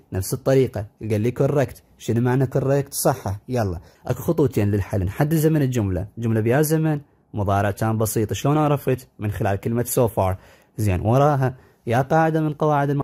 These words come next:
أستاذ القاعدة الاستفهامية. شلون عرفت؟ لأن لقيت علامة سؤال. عفية البطل. يلا نجي نطبق القاعدة الاستفهامية. شو تقول؟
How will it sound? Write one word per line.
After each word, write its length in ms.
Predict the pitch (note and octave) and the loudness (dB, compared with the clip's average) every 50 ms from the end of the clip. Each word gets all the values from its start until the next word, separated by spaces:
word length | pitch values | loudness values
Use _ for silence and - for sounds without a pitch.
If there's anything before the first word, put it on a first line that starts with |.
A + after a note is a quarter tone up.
| - | -6
أستاذ 220 | - - - G#2+ G#2 | -6 -2 -2 0 0
القاعدة 360 | G2+ G#2 - G#2 G2+ G2+ G#2 | 0 0 0 2 2 2 2
الاستفهامية. 880 | G2+ G2 - - A2+ G2+ - A2 G#2+ G#2+ G#2+ A#2+ B2 A2+ G2+ F#2+ G2 - _ | 2 0 0 -2 -4 -4 0 0 0 2 2 2 2 2 0 -2 -2 -6 _
شلون 260 | - - A#2+ C3 D#3 | -6 -2 0 2 2
عرفت؟ 520 | C#3+ C#3 D3+ D#3 D3 - - B2+ - - _ _ _ _ - _ | 2 2 2 2 0 0 -2 -4 -4 -6 _ _ _ _ -20 _
لأن 280 | - G#2+ G2+ F#2+ F#2 F#2+ | -2 -2 0 0 2 0
لقيت 340 | G2 G2 G#2+ B2+ B2+ - - | 0 2 2 2 2 2 0
علامة 580 | G2+ G#2 G#2+ A2 A#2+ C3 C#3 D3 D3+ D#3 D#3+ | 0 0 2 2 2 2 0 0 0 0 0
سؤال. 560 | D#3 D#3+ - - D#3+ C3+ C#3 C3+ A2+ G2+ F2+ - - | -2 -2 -2 -2 0 0 2 2 2 0 0 -4 -6
عفية 260 | F#2+ F#2+ - - A2 | -8 -6 -4 -2 -2
البطل. 400 | G#2+ G#2+ B2+ B2+ - A2 F#2+ F#2+ - _ _ _ _ | 0 0 -2 -2 -2 -4 -4 -4 -8 _ _ _ _
يلا 180 | C3+ C3 C3 C3 | 2 4 4 4
نجي 180 | C3 C3 C#3 | 4 2 2
نطبق 320 | C3+ - C#3+ C#3 C#3 B2+ C#3+ | 0 0 0 0 0 0 -2
القاعدة 320 | B2+ A2+ C3+ B2+ B2 A#2+ | 0 0 2 2 2 2
الاستفهامية. 600 | B2 A#2+ - - A2 G#2 - G2+ F#2 F2+ F2+ F2+ F#2+ | 0 0 0 -2 -4 -2 -2 -2 -2 0 -2 -2 0
شو 120 | - D#3 | 0 -2
تقول؟ 300 | D#3+ D#3+ D#3 B2+ A2+ | 0 2 0 0 0